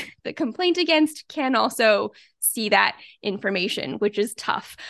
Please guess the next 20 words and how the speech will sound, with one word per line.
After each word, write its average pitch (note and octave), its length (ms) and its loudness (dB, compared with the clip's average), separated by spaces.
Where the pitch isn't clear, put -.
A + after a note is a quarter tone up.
Um, G3+ 300 2
so C4+ 120 2
just C4 220 0
know C#4+ 260 10
that, A3+ 380 6
uh, A3 240 4
going G#3+ 320 0
in, G#3 300 0
but G#3+ 160 2
there A3 140 0
is G#3 200 -4
information. G#3 720 -2
There G3 180 -2
is G3 180 -4
a G3 100 -4
little, F#3+ 440 -2
there G3+ 180 0
is F#3+ 140 -2
a F#3+ 60 -2
link, F#3+ 340 -2